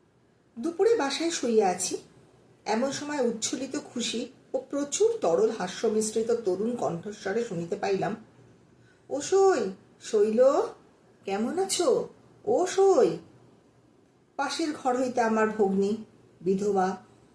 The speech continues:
বয়স ত্রিশের বেশি, হাসির সুরেই বলিল, "এসো সই, এসো, বসো। কি ভাগ্যি যে পথে এলে। এই তোমার সয়া হাট করতে এলো,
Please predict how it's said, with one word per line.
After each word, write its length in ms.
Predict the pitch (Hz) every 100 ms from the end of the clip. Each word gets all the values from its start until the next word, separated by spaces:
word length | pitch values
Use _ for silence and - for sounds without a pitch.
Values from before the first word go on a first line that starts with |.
| _ 160
বয়স 420 | 180 190 214 -
ত্রিশের 360 | 208 202 - 196
বেশি, 440 | 170 156 - 220 - _ _ _ _ _ _ _
হাসির 300 | - - 403
সুরেই 320 | 392 - 359 370
বলিল, 360 | 330 269 233 - - _ _ _ _ -
"এসো 220 | 190 254
সই, 260 | - 196 - - - _ -
এসো, 200 | - - - _ _ _ _ 202
বসো। 280 | 185 - - _ _ _ _ _
কি 220 | - 403
ভাগ্যি 440 | - 208 196 196 302
যে 180 | 339 -
পথে 260 | 202 - 247
এলে। 360 | 226 311 480 - - _ _ _ _ _ _ _ _ _ _ _ _ _
এই 280 | - 240 427
তোমার 280 | - 214 254
সয়া 400 | - 185 175 320
হাট 260 | 175 170 -
করতে 360 | 190 185 -
এলো, 320 | 294 175 143